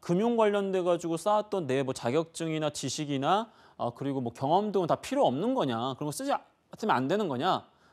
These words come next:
자, 좋습니다. 정말 직무 관련 노력 많이 하라고 해서 누구보다 열심히 쌓아왔는데,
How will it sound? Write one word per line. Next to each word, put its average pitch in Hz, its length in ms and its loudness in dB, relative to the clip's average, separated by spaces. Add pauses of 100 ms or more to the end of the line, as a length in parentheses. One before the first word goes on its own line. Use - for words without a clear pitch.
자, 110 180 -6
좋습니다. 120 440 -4 (400)
정말 175 180 0
직무 220 300 0
관련 220 180 4
노력 160 160 2
많이 139 260 6
하라고 165 320 4
해서 139 400 2
누구보다 147 360 0
열심히 135 240 -2
쌓아왔는데, 135 880 0